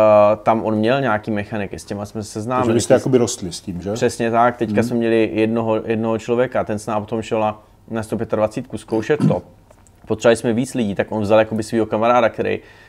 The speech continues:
Speaker 1: eh, který to uměl dělat. Než jsme šli do mistrovství světa, tak někoho nám poskytli, pak jsme postupně, to se tak prostě postupně
Speaker 2: Jo.
Speaker 1: přidávají, ubývají
Speaker 2: Jo.
Speaker 1: lidi, jo, a točí
Speaker 2: Jo.
Speaker 1: se to.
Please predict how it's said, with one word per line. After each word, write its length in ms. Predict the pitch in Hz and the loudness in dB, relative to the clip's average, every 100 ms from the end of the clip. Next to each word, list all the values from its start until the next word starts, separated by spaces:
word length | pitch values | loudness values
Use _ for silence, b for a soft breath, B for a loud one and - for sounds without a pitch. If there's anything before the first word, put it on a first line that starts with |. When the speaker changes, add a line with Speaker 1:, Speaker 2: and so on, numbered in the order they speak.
| B 104 107 | B 0 2
Speaker 1:
eh, 40 | |
který 260 | 104 113 110 | 2 0 0
to 120 | 110 | 0
uměl 300 | 107 117 127 | -2 0 2
dělat. 280 | 113 92 - B B _ | 2 0 -2 B B _
Než 180 | - 117 | -6 -6
jsme 120 | 127 | -4
šli 100 | 113 117 | -4 -2
do 40 | |
mistrovství 220 | 113 117 | -2 -2
světa, 200 | 117 120 | -4 -2
tak 120 | 110 | -2
někoho 280 | 107 101 110 | -2 -4 -2
nám 140 | 110 107 | -2 -2
poskytli, 500 | 107 - - 110 104 | -6 -8 -8 -4 -2
pak 180 | 110 | -2
jsme 120 | - 117 | -4 -6
postupně, 520 | 113 - 113 120 - | -6 -6 -8 -8 -8
to 100 | 147 | -6
se 100 | 156 | -4
tak 120 | 156 | -4
prostě 220 | 147 - | -4 -6
postupně 400 | 156 139 - 107 | -8 -8 -6 -6
Speaker 2:
Jo. 60 | 98 | -6
Speaker 1:
přidávají, 540 | - 131 135 131 131 | -6 -4 -2 0 -2
ubývají 400 | 120 127 127 131 | -4 -4 0 0
Speaker 2:
Jo. 60 | 117 | 0
Speaker 1:
lidi, 200 | 120 131 | -2 -2
jo, 180 | 120 117 | -2 -2
a 80 | 113 | -6
točí 240 | 120 - | -8 -8
Speaker 2:
Jo. 60 | 147 | -8
Speaker 1:
se 100 | 127 | -6
to. 160 | 110 | -6